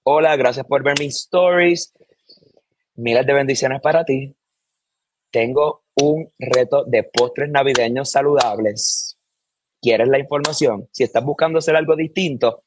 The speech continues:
esto es para ti". Ya. That's my invitation. Simple. Y no hay que hablar tanto porque, porque es que en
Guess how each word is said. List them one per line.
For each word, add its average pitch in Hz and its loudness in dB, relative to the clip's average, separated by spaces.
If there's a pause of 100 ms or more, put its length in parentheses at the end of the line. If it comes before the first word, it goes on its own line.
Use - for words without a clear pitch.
(160)
esto 117 -2
es - -12
para 123 2
ti". 101 -6 (2500)
Ya. 113 2 (1600)
That's 202 2
my 175 0 (160)
invitation. 170 0 (280)
Simple. 165 0 (800)
Y 165 2
no 175 4
hay 214 2
que 226 4
hablar 214 2
tanto 196 2
porque, 139 0 (640)
porque 160 0
es 160 0
que 208 2
en 196 2